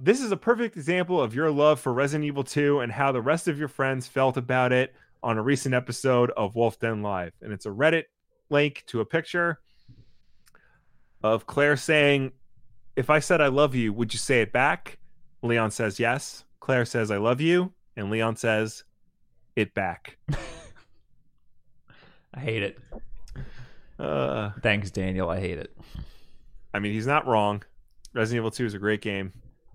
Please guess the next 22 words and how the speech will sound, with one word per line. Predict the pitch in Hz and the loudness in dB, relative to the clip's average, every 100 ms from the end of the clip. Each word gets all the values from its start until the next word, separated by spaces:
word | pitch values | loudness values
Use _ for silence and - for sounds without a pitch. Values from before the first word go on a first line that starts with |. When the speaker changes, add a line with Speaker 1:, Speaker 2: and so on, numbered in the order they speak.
| - | -16
Speaker 1:
You | |
should | - 104 | -10 -6
all | 104 | -6
play | - 90 | -6 -8
it. | 87 - _ _ - _ _ _ - - - - | -8 -14 _ _ -20 _ _ _ -20 -20 -12 -8
Speaker 2:
I | |
was | 117 | -2
talking | 160 | -2
to | 156 | 0
Speaker 1:
Hopefully. | 98 | -2
Speaker 2:
somebody | 127 101 | 0 2
yesterday | 101 113 - 95 90 95 - _ - - | 2 2 0 -6 -6 -6 -12 _ -20 -14
about | 113 98 - - - - - - - - - | -6 -4 -4 -8 -20 -20 -20 -20 -20 -20 -10
it. | 90 - - | -8 -8 -6
He, | 117 | -2
I | 98 | 0
guess | 101 101 | 0 -2
he | 110 | -4
was | - | -2
trying | 107 95 | 0 0
to | |
find | 98 101 95 | 2 0 0